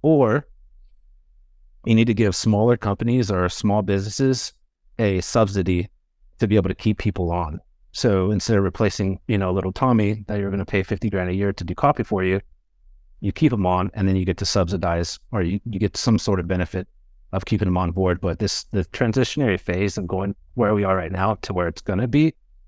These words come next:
it's gonna be a catastrophic global event that's gonna p-, impact everybody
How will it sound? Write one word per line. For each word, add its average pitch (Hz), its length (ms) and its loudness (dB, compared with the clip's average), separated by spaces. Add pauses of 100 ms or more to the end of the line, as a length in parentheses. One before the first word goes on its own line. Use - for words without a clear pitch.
(280)
it's 98 180 0
gonna 117 180 4
be 90 240 0
a 98 120 -2
catastrophic 95 720 0
global 90 320 0
event 85 280 -2
that's 87 140 -4
gonna 87 240 -2
p-, - 120 -16 (140)
impact - 600 -4 (160)
everybody 90 720 0